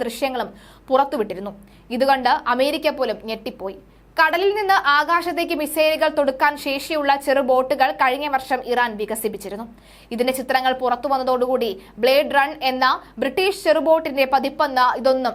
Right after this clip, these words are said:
റിപ്പീറ്റ്, പതിപ്പാണിതെന്നും അഭ്യൂഹങ്ങൾ ഉണ്ടായിരുന്നു. പൂർണ്ണ തോതിലുള്ള ഒരു surfer to air മിസൈൽ സംവിധാനമുള്ള ആദ്യ ചെറുബോട്ടാണ് ഇതെന്നും വിദഗ്ധരുടെ അഭിപ്രായമുണ്ട്.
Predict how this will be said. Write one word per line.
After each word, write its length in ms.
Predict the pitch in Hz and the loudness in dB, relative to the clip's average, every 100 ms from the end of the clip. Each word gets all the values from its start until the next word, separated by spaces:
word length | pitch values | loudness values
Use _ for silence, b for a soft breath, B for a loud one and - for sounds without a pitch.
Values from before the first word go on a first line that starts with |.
| - | -8
റിപ്പീറ്റ്, 240 | 196 - - b b b - | -14 -14 -18 b b b 0
പതിപ്പാണിതെന്നും 1000 | 285 330 320 294 320 277 254 240 240 233 | 0 0 2 2 2 0 -2 -2 -2 -2
അഭ്യൂഹങ്ങൾ 540 | 226 277 262 226 202 | 0 -2 -2 -2 -4
ഉണ്ടായിരുന്നു. 720 | 202 208 196 190 214 226 - - _ - _ _ _ - 285 | -6 -4 -4 -4 -10 -16 -20 -20 _ -20 _ _ _ -10 0
പൂർണ്ണ 360 | 320 403 415 392 | 2 2 0 0
തോതിലുള്ള 400 | 370 339 320 294 311 285 | 0 -2 2 2 4 0
ഒരു 280 | 285 294 302 B B | 0 -2 -6 B B
surfer 360 | 294 294 294 370 339 | 0 0 0 -2 -2
to 60 | 339 | -2
air 380 | 262 269 277 - - | 0 4 4 2 -6
മിസൈൽ 460 | 262 269 311 330 | -4 0 2 0
സംവിധാനമുള്ള 880 | - 285 269 285 262 277 247 226 262 233 | 2 0 0 0 0 0 0 0 0 2
ആദ്യ 380 | 247 269 285 | 4 4 0
ചെറുബോട്ടാണ് 680 | 339 269 262 294 302 285 269 | -2 2 2 2 2 2 2
ഇതെന്നും 340 | 269 226 214 269 B B | 0 -2 -6 -10 B B
വിദഗ്ധരുടെ 440 | 233 285 302 285 262 | -2 -2 -2 0 0
അഭിപ്രായമുണ്ട്. 720 | - 233 233 233 202 208 | 0 -2 0 -2 -2 -8